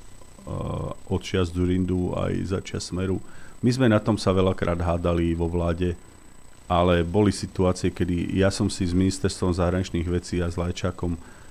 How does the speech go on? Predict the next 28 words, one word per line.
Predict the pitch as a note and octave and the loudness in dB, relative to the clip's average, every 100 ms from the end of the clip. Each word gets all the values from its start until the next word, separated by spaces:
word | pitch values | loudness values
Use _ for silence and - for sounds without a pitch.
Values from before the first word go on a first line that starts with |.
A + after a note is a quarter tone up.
| - - - - | -18 -18 -16 -4
nevedel | F2+ F#2 F#2 F#2+ - | 2 4 4 2 2
prísť | F#2 F2 F2 | -2 0 0
na | F2 | 2
meno. | F2+ F2+ F2 | 4 2 0
E, | - - - - - F2+ E2+ E2+ - | -4 -20 -20 -16 -6 -4 -2 -4 -4
osobitne | - - G2+ F#2 G2 | -4 -2 -2 -2 -4
si | - | -4
pamätám | - F2 F2+ - F#2 | -2 0 0 0 2
na | F2+ E2+ | 2 2
môj | E2+ F2 E2+ | 2 0 0
prejav, | - E2+ F2 F2+ | -2 0 2 2
ktorý | F2 - F2+ | 0 -4 -4
som | - F2+ | -2 0
mal | F2 | 0
v | D#2+ | 0
srbskom | F#2+ - - F2 | -4 -4 -4 -2
parlamente, | E2+ F2 F2 F2+ F#2+ F#2 F#2 F#2 - - - - - | 0 0 2 2 2 0 -2 -4 -10 -20 -20 -16 -12
kde | E2+ E2+ F2 | -8 -4 -2
som | - F2+ F2 F2 - - - - | 0 2 4 2 -4 -14 -14 -4
zistil, | F#2 D3+ - G#2 F#2 | 2 2 4 4 4
že | F2 F2+ D2 | 4 0 0
môj | F#2+ G#2+ D3+ - | 2 4 4 4
prejav, | G#2 G#2+ G#2+ | 4 4 4
ktorý | - G2+ F#2+ | 2 0 2
mi | F#2 F2 | 2 2
pripravujú, | E2 G#2 G#2+ A2 F#2+ F#2 F#2 F#2+ G#2 | 0 -4 -2 2 4 4 2 2 0
e, | G#2+ - - - - - E2 E2 D#2+ E2 D#2+ - - | -2 -12 -20 -18 -8 -2 2 2 4 2 0 -4 -6
rámcovo, | E2+ F2 F2+ G2+ - F2+ F#2 G2 - | 0 4 4 4 0 2 4 4 2